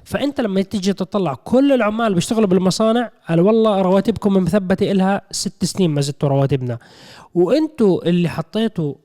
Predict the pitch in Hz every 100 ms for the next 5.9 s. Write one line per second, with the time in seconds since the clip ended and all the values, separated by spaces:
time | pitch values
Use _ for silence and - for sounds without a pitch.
0 | _ 139 143 165 151 135 117 - 147 -
1 | 139 139 143 143 147 165 139 123 - 131
2 | - 147 143 135 - _ - - _ 139
3 | 139 - - 151 147 139 - 151 143 156
4 | 165 - - - 151 135 - 131 131 135
5 | 151 143 120 117 123 147 - 170